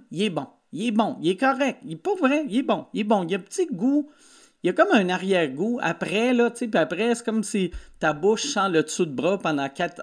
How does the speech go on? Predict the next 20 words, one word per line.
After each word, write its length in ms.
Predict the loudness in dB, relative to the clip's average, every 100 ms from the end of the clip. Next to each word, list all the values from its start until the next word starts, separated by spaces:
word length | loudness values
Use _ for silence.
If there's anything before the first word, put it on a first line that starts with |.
| -18 -10
quatre 260 | -10 -6 -2
heures, 360 | 0 0 -4
puis 120 | -8 -4
t'as, 340 | 0 0 -2
t'as 200 | -4 -4
comme 240 | -2 0
des 100 | 0
brûlements 400 | 0 0 0 -2
d'estomac 520 | 0 0 0 -2 -2 -4
pendant 300 | -4 -4 -6
une 100 | -8
semaine 300 | -6 -4 -2
et 80 |
demie. 280 | -2 0 0 -2 -12
Si 220 | 2 2
c'est 180 | 4 2
ça 200 | 4 4
que 60 | 4
tu 120 | -2
veux, 320 | 4 4 4